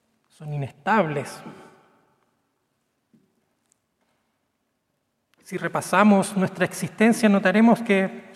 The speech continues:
estamos sobrecargados de estímulos que ahogan la fe. Y seguramente los cristianos tenemos harta responsabilidad en ello,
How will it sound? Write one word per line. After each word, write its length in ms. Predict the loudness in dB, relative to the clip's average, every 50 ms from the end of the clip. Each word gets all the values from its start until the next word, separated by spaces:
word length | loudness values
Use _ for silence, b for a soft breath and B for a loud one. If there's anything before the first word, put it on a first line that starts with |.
| -8
estamos 380 | -8 -8 -2 0 2 2 2 2
sobrecargados 840 | 2 2 2 2 4 2 2 4 4 6 6 6 6 4 2 2
de 100 | 0 0
estímulos 720 | 0 -2 -2 -2 -2 0 0 0 0 0 -2 -4 -4 -8 -18 -20 -20 -20 b b b b b b b b b b b b b b b b b _ _ _ _ _
que 100 | -2 0
ahogan 520 | 4 6 6 6 6 6 6 4 4 4
la 100 | 2 2
fe. 340 | 0 2 0 2 2 2 0 -4 B B B B B B B B B B B B B B B B _ _ _ _ _ _ _ _ _ _ _ _ _ _ _ _ _ _ _ _ _ -20
Y 60 | -20
seguramente 680 | -14 -12 -8 -6 -6 -4 -2 0 0 -2 0 -2 -2
los 140 | -4 -4 -6
cristianos 520 | -8 -10 -10 -4 0 2 4 4 4 2 0
tenemos 340 | 0 2 2 2 2 2
harta 240 | 2 2 2 2 0
responsabilidad 840 | 0 0 0 2 0 0 0 0 -2 -2 -2 -2 -2 0 0 2 2
en 120 | 4 4
ello, 260 | 4 4 6 6 4